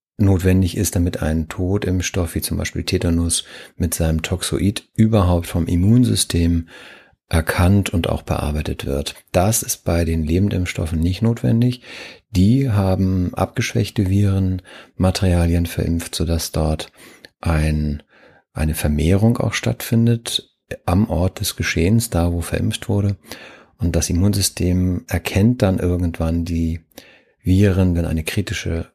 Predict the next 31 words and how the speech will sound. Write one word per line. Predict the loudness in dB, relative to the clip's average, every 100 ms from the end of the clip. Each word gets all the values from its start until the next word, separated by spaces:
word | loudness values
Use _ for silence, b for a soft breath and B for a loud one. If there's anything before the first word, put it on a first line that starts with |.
| _
Grenze | -6 -2 0 0 -2 -2
überschritten | -2 -4 -4 -4 -2
ist | -2 -2 -2
und | -2 -2 -4
fängt | -8 -6 -4 -4 -4
dann | -4 -2
eben | -2 -4
ungefähr | -4 -4 -2
nach | -2
sieben | 0 2 2
bis | 2
zehn | 0 0
Tagen | 0 0 0 -2
die | -4 -4 b b b
Immunreaktion | 2 4 4 2 0 -4 -6 -6
an. | -6 -4
Das | -4 -4 -6
ist | -6
für | -2 0
diese | 0 0
Masern, | 0 2 2 4 2 0 B B B _
Masern, | -2 0 2 0
Mumps, | 0 -2 0
Röteln | 2 2 0 0
oder | -2 0 -2
auch | -4
die | -6
Vierfachimpfung | -2 -2 -2 -2 -2 -2 -2
mit | -2 -2
den | -2
Windpocken | -2 -4 -4 -4 -6